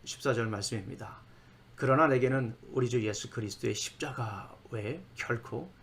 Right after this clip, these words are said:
자랑할 것이 없으니 그리스도로 말미암아 세상이 나를 대하여 십자가에 못 박히고 내가 또한 세상을 대하여 그러하니라." 우리 서두에 배웠던 기도를 다시 한 번 더 주님께 올려드리겠습니다. 자, 준비되셨죠?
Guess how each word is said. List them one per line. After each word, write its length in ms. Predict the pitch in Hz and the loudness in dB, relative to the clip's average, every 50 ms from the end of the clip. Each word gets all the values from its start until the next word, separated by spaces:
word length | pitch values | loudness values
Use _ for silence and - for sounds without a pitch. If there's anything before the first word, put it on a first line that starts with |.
| - - - | -20 -20 -14
자랑할 380 | - 113 104 101 98 104 110 | -10 -6 -6 -6 -6 -8 -10
것이 240 | - - 110 - - | -10 -12 -10 -10 -10
없으니 380 | - - - 123 131 143 160 - - - - - - - - - - - - | -10 -10 -8 -6 -6 -6 -6 -8 -14 -20 -20 -20 -20 -20 -20 -20 -20 -20 -12
그리스도로 480 | - 131 120 113 104 - - 113 127 | -8 -6 -4 -4 -4 -2 -2 -2 0
말미암아 380 | 143 156 135 120 120 120 135 147 | 0 0 0 0 0 0 0 -2
세상이 380 | - - 127 151 143 135 135 123 | -2 -2 -2 0 0 2 2 2
나를 260 | 127 123 131 131 120 | 4 4 4 2 2
대하여 300 | 113 120 117 113 123 123 | 2 0 0 0 0 -2
십자가에 720 | 123 - - - 131 123 110 117 110 110 110 110 117 - - | -2 -4 -6 -4 -4 -2 0 0 0 0 0 -2 -4 -4 -2
못 280 | 135 127 117 120 - - | 0 0 0 -2 -2 -4
박히고 640 | 113 104 - - - - 113 - 113 107 101 110 - - | -4 -4 -6 -8 -12 -12 -8 -6 -6 -6 -6 -8 -10 -6
내가 320 | - 117 107 110 107 - | -4 -4 -2 -2 -4 -2
또한 360 | - 151 151 139 123 135 165 190 - - - - - - - | 0 0 0 0 0 0 -2 -6 -8 -16 -20 -20 -20 -20 -20
세상을 640 | - - - - 165 156 - 131 117 113 110 107 110 117 - - - - | -16 -12 -8 -6 -6 -4 -2 -2 -2 0 -2 -2 -4 -6 -12 -18 -20 -14
대하여 460 | - 123 107 110 110 110 - - - - - - - | -10 -10 -8 -6 -6 -6 -8 -8 -10 -14 -18 -18 -16
그러하니라." 560 | - - 117 - - - - - - - - - - - - - - - - - - - - - - - - - - - - - - - | -14 -14 -14 -14 -16 -16 -14 -14 -14 -14 -14 -18 -20 -20 -20 -20 -20 -20 -20 -20 -20 -20 -20 -18 -16 -14 -14 -14 -16 -16 -18 -14 -6 -2
우리 120 | 139 143 | -2 0
서두에 260 | - 170 151 156 151 | 2 2 2 4 4
배웠던 360 | 139 143 135 135 135 139 139 | 4 4 4 4 2 0 -2
기도를 320 | 135 135 123 135 135 135 123 | -2 -2 0 2 2 2 2
다시 220 | 131 117 107 - | 2 0 -2 -2
한 100 | 127 123 | -2 -2
번 120 | 120 123 120 | -2 -2 -2
더 100 | 117 107 | -2 -4
주님께 720 | - 131 117 113 - - 117 107 104 110 127 151 175 - - | -2 -2 -4 -4 -2 -4 -4 -2 -2 -2 -4 -6 -8 -6 -2
올려드리겠습니다. 720 | 127 123 120 117 110 110 107 104 - - 123 113 - - 113 | 0 0 2 2 0 0 -2 -2 -4 -6 -8 -10 -10 -12 -12
자, 140 | - - | -10 -10
준비되셨죠? 720 | - - 131 113 107 113 107 - 110 - - - 131 135 | -10 -8 -6 -6 -4 -4 -4 -6 -6 -10 -8 -8 -8 -8